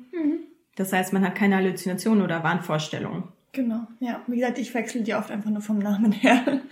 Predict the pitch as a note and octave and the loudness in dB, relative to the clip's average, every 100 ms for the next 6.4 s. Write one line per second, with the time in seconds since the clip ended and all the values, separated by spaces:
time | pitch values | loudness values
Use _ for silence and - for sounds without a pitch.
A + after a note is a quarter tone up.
0 | - - E3 G3 F#3 G#3 G3+ F#3+ F3+ F3+ | -10 -6 0 2 4 6 6 4 4 4
1 | G#3 C4 B3 G#3 F3+ E3 A#3+ - - - | 4 6 6 6 2 -2 -6 -12 -20 -4
2 | D#4+ E4+ E4+ D#4+ C#4+ C#4 C#4+ C4+ C4+ A#3+ | -2 0 0 2 2 0 4 4 2 -2
3 | A3 - B3 E4 E4+ D#4+ D#4 - B3+ B3+ | -4 -2 -2 0 -2 -2 -4 -4 -2 -2
4 | - - - A#3+ A#3 A#3 - A3 G#3+ - | -4 -10 -4 -2 0 -2 -2 -4 -4 -6
5 | B3+ C#4+ C4 A#3 A3 A3+ - E4 D4+ C4+ | -6 -4 -4 -6 -6 -6 -4 -2 0 0
6 | C4+ C4+ C4+ | 0 0 -2